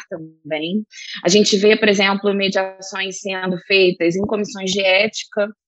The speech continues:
É, a gente precisa ter esse olhar pro conflito.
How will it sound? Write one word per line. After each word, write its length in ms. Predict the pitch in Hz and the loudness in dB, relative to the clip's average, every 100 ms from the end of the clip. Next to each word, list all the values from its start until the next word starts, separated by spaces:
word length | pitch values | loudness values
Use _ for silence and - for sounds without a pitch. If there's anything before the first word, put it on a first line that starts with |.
| _ _ _ - | _ _ _ -2
É, 280 | 185 - 151 | -2 -2 -4
a 60 | |
gente 180 | 202 226 | -2 -2
precisa 320 | 233 233 240 | -6 -2 -2
ter 120 | 247 | 0
esse 180 | 254 254 _ | -2 -2 _
olhar 300 | 269 240 240 247 | 0 2 0 -2
pro 220 | 269 269 | -6 -6
conflito. 840 | 277 330 330 226 180 151 151 139 143 | -6 -10 -8 -4 -2 -2 -4 -8 -10